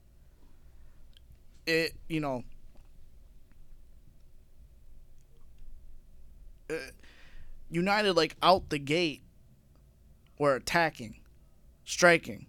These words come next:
right? They, they want, it looked like they wanted it, the same way they did against Bayern. Uh,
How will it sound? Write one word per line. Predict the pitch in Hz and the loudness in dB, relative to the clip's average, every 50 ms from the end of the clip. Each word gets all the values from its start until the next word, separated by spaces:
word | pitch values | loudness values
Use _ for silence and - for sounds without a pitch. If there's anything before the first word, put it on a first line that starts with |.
| - - | -12 -6
right? | - 135 143 156 147 - | -2 0 2 0 0 0
They, | 156 156 160 143 | 2 2 2 2
they | - - 147 151 147 | 0 0 0 2 2
want, | 139 131 143 156 180 185 143 - - 185 | 2 2 2 4 4 4 2 2 2 0
it | 208 202 | 2 4
looked | 214 254 302 285 - 220 | 6 6 6 6 6 2
like | 208 185 165 | 2 2 4
they | 170 165 | 2 2
wanted | 160 165 170 175 165 151 131 120 | 4 4 4 4 4 4 2 -2
it, | 107 - - - - - | -4 -8 -12 -16 -12 -8
the | 170 165 | -6 -2
same | - 226 226 226 214 | 2 4 4 6 6
way | 214 208 | 6 8
they | 196 190 180 | 10 10 10
did | - 180 180 165 | 10 8 6 6
against | 165 160 160 156 135 135 | 6 4 4 4 2 2
Bayern. | 143 139 135 117 98 101 - - - - - - - - - - - - - - - - - - - - - - - - - - - - - - - - - - - - - - | 0 0 0 0 -4 -6 -8 -10 -14 -20 -20 -20 -20 -20 -20 -20 -20 -20 -20 -20 -20 -20 -20 -20 -20 -20 -20 -20 -20 -20 -20 -20 -20 -20 -20 -20 -20 -20 -20 -20 -20 -14 -6 0
Uh, | 139 151 156 156 151 151 147 147 143 135 131 131 120 113 104 | 2 4 4 6 6 6 6 6 6 4 4 2 -2 -4 -6